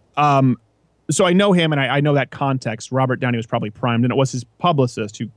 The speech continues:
had him walk out on the interview. But I feel like in the entertainment industry, and we've talked about this,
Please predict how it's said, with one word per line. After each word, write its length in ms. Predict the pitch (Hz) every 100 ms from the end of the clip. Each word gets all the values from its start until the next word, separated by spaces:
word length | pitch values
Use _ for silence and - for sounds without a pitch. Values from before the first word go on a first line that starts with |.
| _ _ _
had 180 | - 131
him 80 | 117
walk 280 | 117 113 117
out 80 | 110
on 60 |
the 60 | 104
interview. 360 | 120 110 80 143 - _ _ _
But 100 | 233
I 80 | 247
feel 340 | - 415 480
like 220 | 277 214 196
in 60 |
the 120 | 180
entertainment 500 | 165 160 151 151 147
industry, 300 | 127 117 -
and 60 | 117
we've 100 | 139
talked 300 | - 185 -
about 220 | 120 104
this, 180 | 107 -